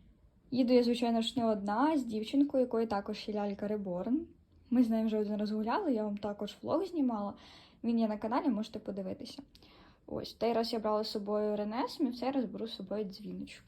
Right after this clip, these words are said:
Ось такий я вже і лук підібрала. Тут у нас ще ось ковтинка лежить ось така.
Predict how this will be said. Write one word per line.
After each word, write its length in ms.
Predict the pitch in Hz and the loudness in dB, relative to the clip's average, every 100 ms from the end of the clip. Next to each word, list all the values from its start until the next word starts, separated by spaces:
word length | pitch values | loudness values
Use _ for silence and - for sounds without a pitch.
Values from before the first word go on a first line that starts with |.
| - | -12
Ось 80 | - | -8
такий 240 | 233 240 | 0 2
я 80 | 220 | 4
вже 200 | 202 208 | 4 4
і 100 | 208 | 2
лук 280 | 277 494 - - - - | 0 -4 -10 -20 -20 -2
підібрала. 600 | 226 202 196 185 185 185 - - - - - - | 2 2 2 0 0 -2 -8 0 0 0 -4 -6
Тут 180 | - 240 | -4 2
у 20 | |
нас 140 | 240 233 | 4 4
ще 180 | - | 2
ось 260 | 220 220 - - - - | 0 0 -6 -14 -14 -8
ковтинка 680 | - 233 - 185 180 - 196 - 220 | -8 -8 -6 -6 -6 -10 -14 -12 -8
лежить 380 | 196 190 190 | -6 -6 -10
ось 120 | 214 - | -12 -14
така. 320 | - - | -14 -12